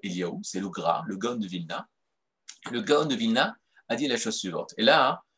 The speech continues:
euh, ce que je vous conseille, c'est prendre une feuille et écrire la phrase du Gaon de Vilna. Le Gaon de Vilna dit au sujet du Kuzari, il dit,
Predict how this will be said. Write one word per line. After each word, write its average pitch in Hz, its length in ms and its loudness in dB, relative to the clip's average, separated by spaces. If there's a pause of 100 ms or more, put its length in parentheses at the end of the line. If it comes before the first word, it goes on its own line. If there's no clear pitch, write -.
(340)
euh, 101 200 -4
ce - 100 -6
que - 120 -2
je 123 60 -4
vous 117 60 -8
conseille, 117 300 0
c'est 110 140 -6
prendre 143 260 -2
une 113 180 -4
feuille 139 400 2 (220)
et 143 180 2
écrire 185 380 -2
la 117 140 6
phrase 160 280 4
du 117 120 -2
Gaon 117 140 -2
de 110 120 2
Vilna. 92 260 -6 (500)
Le 123 120 2
Gaon 202 220 4
de 165 80 0
Vilna 143 300 2
dit 147 380 -2 (160)
au 113 80 -2
sujet 143 300 -2
du 123 140 -6
Kuzari, 92 400 -2 (360)
il 170 140 -2
dit, - 260 -8